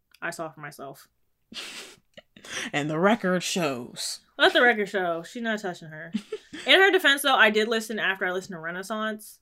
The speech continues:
Speaker 1: so.
Speaker 2: Screaming. <laughs>
Speaker 1: But it definitely is just, like, sounds like, you know, light-skinned girl from two thousands was making music.
Speaker 2: Literally, they'd be like, "Yeah, give the light-skinned girl a mic. Give her a deal."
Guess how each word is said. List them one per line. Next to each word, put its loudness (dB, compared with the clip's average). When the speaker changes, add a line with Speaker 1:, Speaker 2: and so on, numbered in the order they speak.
Speaker 1:
so. -8
Speaker 2:
Screaming. 2
<laughs> -18
Speaker 1:
But 6
it 6
definitely 8
is -2
just, -6
like, 4
sounds 4
like, 2
you -6
know, 4
light-skinned 0
girl 2
from -6
two -10
thousands 2
was -8
making -6
music. -6
Speaker 2:
Literally, 6
they'd 6
be 6
like, 4
"Yeah, 6
give 4
the 8
light-skinned 6
girl 6
a 2
mic. -4
Give 4
her 8
a 6
deal." 2